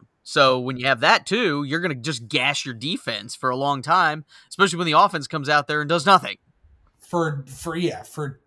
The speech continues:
Speaker 2: ten drives.
Speaker 1: Yeah.
Speaker 2: Ten drives, but, you know, no first downs. Uh, f-, you know, I don't know how many possessions we had in the third quarter, but to,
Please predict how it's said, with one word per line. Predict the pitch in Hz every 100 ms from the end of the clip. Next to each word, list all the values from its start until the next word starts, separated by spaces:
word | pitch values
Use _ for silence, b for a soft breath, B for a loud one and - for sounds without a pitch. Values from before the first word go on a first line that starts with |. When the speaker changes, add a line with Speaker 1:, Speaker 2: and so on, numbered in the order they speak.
| -
Speaker 2:
ten | 214 208
drives. | 196 254 254 - - _ _ -
Speaker 1:
Yeah. | 156 110 - _ -
Speaker 2:
Ten | 131
drives, | 117 113 120
but, | 123 143 135
you | 165 170
know, | 131
no | 160 196
first | 208 202 185 -
downs. | 180 196 160 147 - _ _ _ -
Uh, | 131 147 139 127 117 117 - - 139
f-, | 135 -
you | 156 175
know, | 127
I | 147
don't | 175
know | 156
how | 143 156
many | 156 135 123 120 117
possessions | 139 127 127 135 151
we | 160
had | 160 165
in |
the | 165 156
third | 170 170
quarter, | 170 175 185 185 180 _ _ _ -
but | 151
to, | - 156